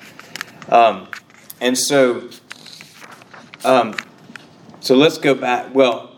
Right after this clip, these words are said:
when we're talking about the coming here, that's what Jesus is talking about. His establishment as the king, because the temple is down, and so something has to take its place. Where's the temple now?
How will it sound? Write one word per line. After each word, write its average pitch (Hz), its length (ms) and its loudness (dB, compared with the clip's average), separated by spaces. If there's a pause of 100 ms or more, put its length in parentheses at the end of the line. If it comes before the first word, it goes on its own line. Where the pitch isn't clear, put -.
(1500)
when 170 300 4
we're 160 220 -4
talking 135 340 0
about - 360 -4
the 117 100 -10
coming 127 600 -4 (140)
here, 131 720 -6 (1080)
that's 131 300 -4
what 123 180 -2
Jesus 107 220 -8
is 92 60 -12
talking 92 300 -6
about. 82 260 -20 (920)
His 139 240 2
establishment 120 1000 -8 (180)
as 120 340 -4
the 117 100 -18
king, 98 340 -12 (180)
because 123 200 -2
the 113 80 -6
temple 151 340 -2
is 117 60 -2
down, 113 260 -4 (320)
and 117 340 -4 (840)
so - 140 0
something 160 360 0
has 117 180 -8
to - 40 -18
take 110 140 -6
its 104 100 -14
place. 113 400 -8
Where's 131 280 -2
the 107 60 -16
temple 120 240 -10
now? 117 380 -8